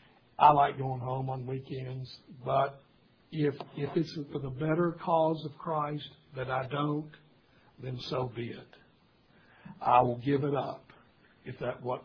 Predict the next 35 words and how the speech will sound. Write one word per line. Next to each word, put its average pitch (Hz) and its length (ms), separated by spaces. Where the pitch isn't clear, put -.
what 127 200
it 135 100
means 127 280
to - 200
serve 117 240
Christ." 143 300
I 131 100
said, 131 200
"I've 139 180
got 151 240
to - 80
serve, 165 400
I, 151 160
whether 160 300
it's 156 140
my 165 160
parents, 185 520
I 165 60
loved 165 320
my 175 160
parents, 196 520
my 139 60
brothers 165 360
weren't 175 180
around, 185 460
but 156 140
I 170 80
realized, 175 640
you 156 140
know, 202 260
there, 214 240
there's 202 180
a 220 40
cost, 277 440
uh, 180 240